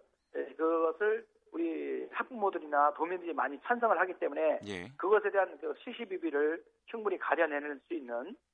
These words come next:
Speaker 1: 그런 작업이 필요할 것 같습니다.
Speaker 2: 음, 자, 이제 사실 교육청에서 요구한 예산안들이 삭감이 되면서 그 예산들이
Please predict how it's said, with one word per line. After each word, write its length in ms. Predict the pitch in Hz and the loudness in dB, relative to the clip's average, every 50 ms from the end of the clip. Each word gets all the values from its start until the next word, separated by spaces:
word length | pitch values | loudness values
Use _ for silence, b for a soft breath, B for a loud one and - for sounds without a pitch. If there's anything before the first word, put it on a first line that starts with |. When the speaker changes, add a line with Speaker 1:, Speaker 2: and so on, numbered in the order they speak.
| _ _ - | _ _ -2
Speaker 1:
그런 280 | - 160 190 214 208 202 | 6 6 6 6 6 4
작업이 340 | 170 156 151 147 143 143 - | 2 2 2 2 0 -2 -4
필요할 340 | - - 185 170 147 131 | -4 2 4 4 4 4
것 160 | - 127 120 117 | 2 0 -2 -2
같습니다. 440 | - 120 120 110 110 110 107 101 | -4 -12 -10 -4 -2 -2 -2 -2
Speaker 2:
음, 280 | 90 87 85 85 85 85 82 B B B B B B | -6 -10 -12 -12 -14 -14 -16 B B B B B B
자, 100 | - 120 | -10 -8
이제 100 | 113 127 | -8 -6
사실 460 | - - 160 156 - 180 175 165 147 - | -4 -4 -4 -2 -2 -2 -2 -2 -4 -4
교육청에서 560 | - 156 165 - - 185 175 165 165 156 135 | -2 -4 -2 -2 -2 -4 -4 -2 0 0 0
요구한 400 | 131 135 131 - 151 151 143 117 | 0 0 0 0 0 0 0 0
예산안들이 600 | 107 110 110 147 143 139 135 131 117 131 120 120 | -2 -4 -2 -2 -2 -2 -2 -2 -4 -4 -4 -4
삭감이 360 | - - - - 156 147 147 127 | -6 -8 -4 -4 -2 -2 0 -2
되면서 520 | 107 95 98 98 95 - 143 127 92 82 B B B B B B | -2 -4 -4 -6 -6 -4 -4 -4 -4 -6 B B B B B B
그 160 | B - 143 135 | B 0 2 2
예산들이 800 | 139 147 143 165 160 156 143 147 147 165 185 190 196 202 196 190 | 2 0 0 -2 -4 -2 -2 -2 0 0 0 -2 -2 -6 -10 -14